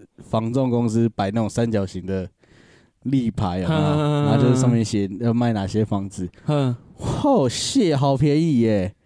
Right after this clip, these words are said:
Speaker 2: 可是，啊，
Speaker 1: 哎，
Speaker 2: 那，那我这样问你，
Speaker 1: 干，没有，你想，
Speaker 2: 宜兰跟台中。
Speaker 1: 我这样听我讲完。
Speaker 2: 好，你听，听讲完。
Speaker 1: 三，二十几，二十七，快三十，三十，三十二、三十三左右。
Speaker 2: 哼。
Speaker 1: 三十三平左右。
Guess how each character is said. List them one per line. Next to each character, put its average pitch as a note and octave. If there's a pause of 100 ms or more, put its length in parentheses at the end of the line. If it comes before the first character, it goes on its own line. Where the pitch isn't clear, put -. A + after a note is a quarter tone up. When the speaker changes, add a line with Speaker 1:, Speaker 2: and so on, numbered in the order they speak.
(160)
Speaker 2:
可 E3+
是， B3+ (240)
啊， C#3+
Speaker 1:
哎， D3+
Speaker 2:
那， D#3
那 F3
我 C#3
这 C3+
样 D3
问 C3+
你， G#2
Speaker 1:
干， B2
没 C3
有， B2
你 B2
想， D3+
Speaker 2:
宜 E3+
兰 B2
跟 B2+
台 B2
中。 -
Speaker 1:
我 -
这 G2+
样 -
听 G2+
我 F#2+
讲 -
完。 F2+
Speaker 2:
好， G#2+
你 G#2
听， G#2+
听 A#2
讲 G2
完。 F#2
Speaker 1:
三， C3 (140)
二 C#3
十 A#2
几， G#2+
二 C3+
十 A#2
七， A2+
快 A#2+
三 A#2+
十， -
三 C#3+
十， A#2+
三 E3
十 C#3+
二、 D#3
三 C#3+
十 C3
三 C3
左 F#2+
右。 G2 (220)
Speaker 2:
哼。 A#2 (120)
Speaker 1:
三 C3
十 B2
三 B2
平 G2+
左 G2
右。 G2